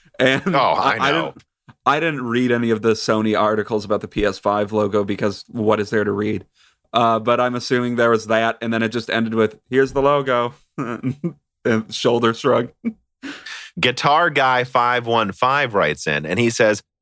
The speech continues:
Speaker 2: "What is known of the Zen two A P Us for desktop and laptops? Would P C I E four point oh even be practical for the form factor given the heat power trade-offs?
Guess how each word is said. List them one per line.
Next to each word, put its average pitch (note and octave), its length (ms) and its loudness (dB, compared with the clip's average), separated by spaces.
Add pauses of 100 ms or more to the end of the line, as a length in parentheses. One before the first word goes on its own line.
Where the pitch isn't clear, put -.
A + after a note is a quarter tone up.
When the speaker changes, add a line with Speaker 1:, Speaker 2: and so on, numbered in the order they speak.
Speaker 2:
"What E3 180 4
is C#4+ 220 -2
known D#3 300 4
of C3+ 100 0
the A#2+ 80 4
Zen A2+ 320 0
two A2 240 2
A F#2+ 140 2
P F#2+ 180 0
Us F#2 100 0
for - 140 0
desktop F2 540 0
and D#2 120 -6
laptops? D2 760 -4
Would F2+ 180 0
P B2+ 180 0
C E3+ 140 0
I D#3 140 4
E A#2+ 340 2 (100)
four G#2+ 160 4
point G#2 200 2
oh G#2 160 2
even F#2+ 180 -2
be A#2+ 140 0
practical A#2+ 720 0
for A#2 160 -2
the E2 80 -2
form F#2 300 0
factor G#2+ 260 0
given F#2+ 220 -2
the E2 180 2
heat A2+ 320 -4
power G2 320 2
trade-offs? A#2+ 500 0